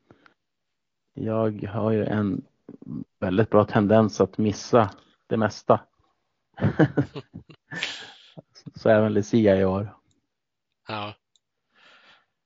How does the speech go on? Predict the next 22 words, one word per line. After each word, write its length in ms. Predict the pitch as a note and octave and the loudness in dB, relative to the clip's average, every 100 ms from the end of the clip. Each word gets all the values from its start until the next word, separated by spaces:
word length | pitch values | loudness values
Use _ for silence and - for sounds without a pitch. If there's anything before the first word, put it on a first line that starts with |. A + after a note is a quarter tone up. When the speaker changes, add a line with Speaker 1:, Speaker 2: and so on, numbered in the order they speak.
| _ | _
Speaker 2:
Jag 100 | A#2+ | -10
var 160 | A2+ A2 | -8 -8
faktiskt 500 | A2+ - A2 - - | -8 -12 -16 -18 -12
på 400 | A#2 G#2+ G#2+ F#2+ | -10 -10 -10 -10
Lucia 540 | G#2 G#2+ A#2+ A2 G#2 G2+ | -10 -10 -8 -10 -10 -10
igår 240 | A2 G#2+ | -12 -14
där 120 | G2 | -14
min 360 | G2+ G2 F#2+ F#2+ | -16 -16 -16 -12
systerdotter 800 | - G#2 - A2 A2+ _ - - | -12 -12 -14 -14 -16 _ -18 -16
sjöng. 360 | - F2+ G2 G#2 - _ _ - | -14 -14 -16 -20 -20 _ _ -20
Eh, 460 | F#2 F2+ F2 F2+ | -20 -20 -20 -20
hon 160 | G2+ G#2 | -18 -16
var 140 | G2 | -14
Lucia 560 | F#2+ F#2+ G#2+ F#2+ F2+ G2 - _ _ _ _ _ _ _ _ _ _ _ _ _ | -12 -12 -12 -12 -14 -16 -20 _ _ _ _ _ _ _ _ _ _ _ _ _
i 400 | - G2+ G2 G2 | -20 -18 -16 -18
domkyrkan 680 | F#2 G#2+ G#2 - G#2+ - G2+ | -18 -18 -14 -12 -12 -14 -16
i 20 | G2+ | -16
Härnösand. 760 | G#2 G2 - G#2 F#2+ G2 G2+ | -16 -14 -12 -12 -14 -20 -16
Träffade 380 | C3 C3+ D#3 - | -12 -10 -10 -12
faktiskt 340 | B2 - - | -14 -14 -16
en 80 | C#3 | -12
modoit 480 | C3 G#2 G#2 C3 | -12 -12 -12 -12